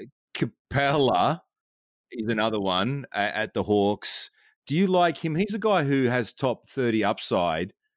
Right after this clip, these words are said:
but it seems to be available sometimes as late as sixty or seventy even in some of the drafts I'm doing, Santino. Are you, are you scared off by big man with, with foot injuries, or are you willing to grab value with him?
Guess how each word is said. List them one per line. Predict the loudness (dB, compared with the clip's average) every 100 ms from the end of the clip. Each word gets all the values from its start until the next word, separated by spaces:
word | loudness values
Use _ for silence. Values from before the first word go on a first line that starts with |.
| _ _
but | -2 -2
it |
seems | -2 -2 0
to | 0
be | 2
available | 2 2 2 2 2 0
sometimes | 0 -2 -4 -4 -4 -4
as | -4
late | -2 -2 -2
as | -2
sixty | 0 -2 -4 -6 -6 -6
or | -4
seventy | -2 -2 -2 -2 -4 -2
even | 0 0 -2
in | -2
some | -2 -2
of | -2
the |
drafts | -2 0 0 -4 -10 -16 -6
I'm | -4 0
doing, | 0 0
Santino. | -2 -2 0 2 2
Are | 2
you, | 2 2 -2 -10 -2
are |
you | 0
scared | 0 0 0 0
off | 0 -2
by | -2
big | -2 -4
man | 0 2 2 0 -2
with, | -4 -6 -8
with | -8
foot | -4 -2 0
injuries, | 0 4 4 4 0 -4
or | 0 2 4 2 -4 _ _ _
are | -4
you | -2 0
willing | 2 0 -2
to | -2
grab | -2 -2 -2
value | -2 0 -2 -4
with | -6 -4
him? | -4 -2 -4